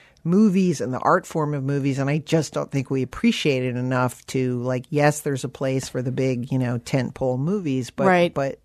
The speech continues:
Speaker 1: there also has to be a place, you know, for filmmakers and appreciation of, of filmmakers like we had when we were growing up, you
Speaker 2: Mm-hmm.
Speaker 1: know?
Speaker 2: Yeah.
Speaker 1: We went to school and we,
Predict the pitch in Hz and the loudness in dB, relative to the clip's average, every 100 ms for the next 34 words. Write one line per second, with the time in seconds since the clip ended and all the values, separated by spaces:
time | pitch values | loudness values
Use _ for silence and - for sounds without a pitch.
0 | _ 143 147 - 147 156 - 143 135 127 | _ 0 2 2 4 4 2 -4 -4 -6
1 | - - - 143 143 - 131 127 127 131 | -14 -16 -2 0 0 -4 -4 -4 -4 -4
2 | 123 117 - - - _ - - _ _ | -2 -4 -6 -12 -14 _ -20 -20 _ _
3 | 135 127 117 - 135 127 123 - - _ | -2 0 -2 -2 0 0 0 -2 -8 _
4 | - - - 151 147 135 135 139 123 139 | -14 -2 4 4 4 2 0 -2 -2 -4
5 | 135 233 220 - 180 156 143 147 135 120 | 0 4 4 4 2 2 0 -4 -6 -8
6 | - 127 - 165 160 151 151 196 180 254 | -10 -8 -2 0 0 0 0 0 2 2
7 | 226 202 175 165 156 143 139 131 139 170 | 4 2 -2 -4 -4 -4 -4 -4 -4 -4
8 | - 214 214 226 233 262 - 196 196 180 | 0 2 2 2 2 0 -2 -2 0 0
9 | - 156 170 170 170 160 135 - 151 143 | -4 -6 -2 0 -2 -4 -8 -6 -2 0
10 | 139 127 127 139 135 | 0 -2 -2 -2 -4